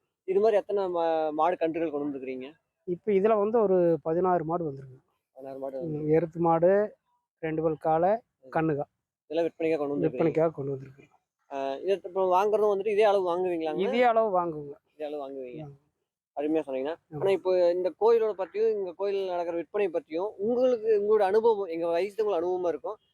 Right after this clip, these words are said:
Speaker 1: உங்க அனுபவத்தை ஏதாவது ஒரு ரெண்டு வார்த்தை சொல்லுங்க, எப்படி இதுன்னு.
Speaker 2: வருஷ வருஷம் வரவங்க நல்ல வியாபாரமாகு. இப்ப கொஞ்சம் இந்த வருஷத்துல கொஞ்சம் சம்பல்.
Speaker 1: சம்பளுங்க.
Speaker 2: ம்.
Speaker 1: ஆனா, விற்பனை வந்து கம்மியா தான் இருக்குங்க.
Speaker 2: கம்மி.
Speaker 1: விலை குறைஞ்சிருக்காங்களா?
Speaker 2: விலை
Speaker 1: வரத்து,
Speaker 2: குறையல.
Speaker 1: வரத்து குறைஞ்சிருக்கு.
Speaker 2: விலை அதிகமாயிடுது, மாடு வரத்து குறையுது.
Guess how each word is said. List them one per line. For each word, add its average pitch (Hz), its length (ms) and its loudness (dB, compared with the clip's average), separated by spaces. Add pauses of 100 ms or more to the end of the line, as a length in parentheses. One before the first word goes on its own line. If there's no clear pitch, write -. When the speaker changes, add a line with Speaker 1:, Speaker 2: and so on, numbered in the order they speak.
(200)
Speaker 1:
உங்க 208 160 2
அனுபவத்தை 233 320 4
ஏதாவது 208 180 0
ஒரு 196 60 0
ரெண்டு 170 160 -2
வார்த்தை 165 200 -4
சொல்லுங்க, 143 260 -8
எப்படி 147 280 -8
இதுன்னு. 131 260 -8 (600)
Speaker 2:
வருஷ 160 400 0
வருஷம் 196 360 2
வரவங்க 240 320 4
நல்ல 214 260 2
வியாபாரமாகு. 185 760 2
இப்ப 185 260 -2
கொஞ்சம் 208 300 2
இந்த 180 140 0
வருஷத்துல 180 300 0 (100)
கொஞ்சம் 170 500 0
சம்பல். 160 400 -4 (540)
Speaker 1:
சம்பளுங்க. 123 320 -12
Speaker 2:
ம். - 60 -4
Speaker 1:
ஆனா, 143 120 -4
விற்பனை 156 300 -2
வந்து 165 60 -2
கம்மியா 147 280 0
தான் 143 120 -2
இருக்குங்க. 127 120 -10
Speaker 2:
கம்மி. 185 300 2 (220)
Speaker 1:
விலை 220 220 2
குறைஞ்சிருக்காங்களா? 190 720 -4
Speaker 2:
விலை 202 280 2
Speaker 1:
வரத்து, 226 80 0
Speaker 2:
குறையல. 220 260 4
Speaker 1:
வரத்து 175 380 -4
குறைஞ்சிருக்கு. 160 420 -8
Speaker 2:
விலை 214 240 0
அதிகமாயிடுது, 208 580 0
மாடு 196 400 -2
வரத்து 170 380 -8
குறையுது. 131 240 -20